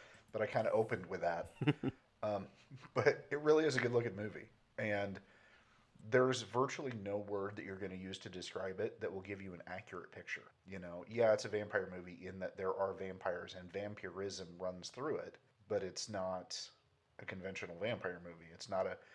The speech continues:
Speaker 1: I used the term family drama earlier, and it's that, but it's not at the same time. Like, this is the type of movie that is gonna end up on Shudder, 'cause what the hell else do you do with it? It's just unconventional in a variety of ways,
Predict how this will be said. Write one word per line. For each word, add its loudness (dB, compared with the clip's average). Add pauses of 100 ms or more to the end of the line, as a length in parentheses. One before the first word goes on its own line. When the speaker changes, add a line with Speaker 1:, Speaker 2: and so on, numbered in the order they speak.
(440)
Speaker 1:
I 4
used -2
the -8
term 0
family 0
drama 2
earlier, 0
and -4
it's -8
that, 10
but -4
it's -6 (140)
not 0 (240)
at -6
the -4
same -4
time. -2
Like, 0 (120)
this 2
is -6
the -2
type 2
of 2
movie 0
that 2
is 4
gonna 2
end 2
up 0
on -2
Shudder, 2
'cause -6
what 6
the 0
hell 4
else 2
do -8
you -8
do -6
with -10
it? -16 (400)
It's -4
just -2
unconventional 0 (300)
in 2
a 2
variety 8
of -6
ways, -4